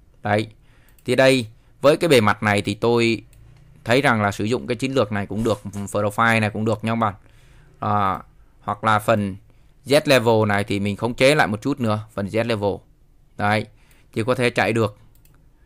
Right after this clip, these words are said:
Tuy nhiên, ở cái phần nâng cao và tốt nhất đó là cái chiến lược chạy dao là Equit-, Equity Distance. Phần này thì khá là đẹp, chỉ cần có đường xuống dao và đường ra, ra dao thôi.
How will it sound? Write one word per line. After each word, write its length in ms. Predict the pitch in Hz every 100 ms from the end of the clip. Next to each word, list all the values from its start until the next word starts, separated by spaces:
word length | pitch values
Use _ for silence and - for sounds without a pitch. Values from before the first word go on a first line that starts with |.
| _ _ _
Tuy 140 | 131
nhiên, 260 | 135 147 127 110 _
ở 180 | - 104
cái 120 | 117
phần 240 | 113 107 98
nâng 180 | 113
cao 320 | 107 113 107 101 - _ _
và 520 | - 101 101 98 92 101 - _ _ _ -
tốt 180 | 127 127
nhất 240 | 156 - - - _ _ -
đó 180 | 113 113
là 120 | 120
cái 160 | 113
chiến 160 | 110 127
lược 200 | 127 107
chạy 180 | 65 85
dao 220 | 107 101
là 100 | 104
Equit-, 280 | 104 104 135 - _ - _ - - - - _ _ _ - - _ _ - - - - - -
Equity 460 | 107 123 151 147 147 -
Distance. 540 | 139 - 123 107 98 - - _ _ _ - _
Phần 160 | - 107
này 180 | 110 104
thì 100 | 104
khá 240 | 110 127
là 100 | 143
đẹp, 220 | 113 107
chỉ 80 | 113
cần 300 | 104 107 98
có 140 | 117
đường 200 | 135 110
xuống 280 | 101 123 147
dao 220 | 139 113
và 60 | 107
đường 160 | 104 101
ra, 260 | 107 107 -
ra 200 | 113 113
dao 240 | 117 110
thôi. 220 | 127 120